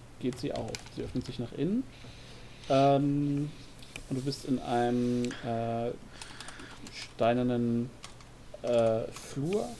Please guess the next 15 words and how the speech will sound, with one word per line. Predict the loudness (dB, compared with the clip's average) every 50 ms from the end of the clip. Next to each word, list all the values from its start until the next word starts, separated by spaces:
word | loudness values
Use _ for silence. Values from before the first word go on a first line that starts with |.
| -12 -14 -14 -14 -14 -14 -4 0
Vor | 0 2
dir | 2 2 2
ist | 0 0
eine | 0 0 0 2 2
weitere | 4 4 4 4 0 -4 -6
Tür | -8 -6 -4 -2 0 0 0 0 2
und | 4 4
nach | 4 4 2 2
links, | 2 2 4 4 2 0 -2 -6 -10 -12 -12 -14 -14 -14 -14 -14 -14 -12 -12 -4 2 4
äh, | 6 8 8 8 8 8 8 8 6 6 6 4 2 0 -2 -4
geht | -2 0 2
der | 2
Gang | 4 2 2 4 6
weiter | 6 6 6 4 4 4 4 4 4 4 2 2 -2 -4 -6 -4
und | 0 2 4 4 6 6 6 6 6 4 2